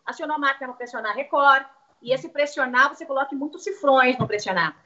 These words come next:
pra pressionar o S B T, né? Então, o governo tá fazendo essa força danada, porque sabe que o Celso não se sustenta em debate nenhum, mas a gente vai resolver isso. A gente vai ter debate de um jeito ou de outro, pode ter certeza, né? Então, o Celso é o centrão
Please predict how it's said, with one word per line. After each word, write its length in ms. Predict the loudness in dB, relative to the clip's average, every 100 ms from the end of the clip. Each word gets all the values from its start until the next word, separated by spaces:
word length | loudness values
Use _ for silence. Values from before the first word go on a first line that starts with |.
| 0
pra 140 | 2
pressionar 480 | 2 -2 -2 -4 -2
o 40 |
S 160 | -4 -6
B 120 | -6
T, 480 | -2 4 6 4 -8 _ _ _ -10
né? 280 | -4 -4 -4 _ _
Então, 520 | -12 -4 2 4 4
o 20 | 2
governo 300 | -2 -6 -6
tá 100 | -6
fazendo 220 | -8 -6
essa 180 | -4 -4
força 320 | -2 -2 -2
danada, 320 | -2 0 0
porque 140 | -4
sabe 240 | -2 -4 -2
que 60 |
o 20 | -6
Celso 340 | -2 0 0
não 100 | -6
se 120 | -8
sustenta 320 | -6 0 0
em 40 | 2
debate 320 | 6 4 4
nenhum, 360 | -2 2 0 0
mas 300 | 4 4 4
a 40 |
gente 160 | -2 -4
vai 100 | -4
resolver 320 | -2 -2 -2
isso. 280 | -4 -6 -20 _
A 40 |
gente 180 | -20 -6
vai 300 | 2 2 2
ter 160 | 2 2
debate 380 | 4 4 2
de 80 | 0
um 40 | -10
jeito 180 | -8
ou 60 | -8
de 80 | -6
outro, 160 | -6
pode 140 | -6 -10
ter 80 | -10
certeza, 400 | -12 -8 -8 -10 _ -12
né? 200 | -10 -10 _ _ _ _
Então, 280 | -6 -4 -6 -12 _ _
o 100 | -6
Celso 560 | -2 0 2 0 -2 -2
é 60 |
o 40 | -2
centrão 480 | -4 0 4 4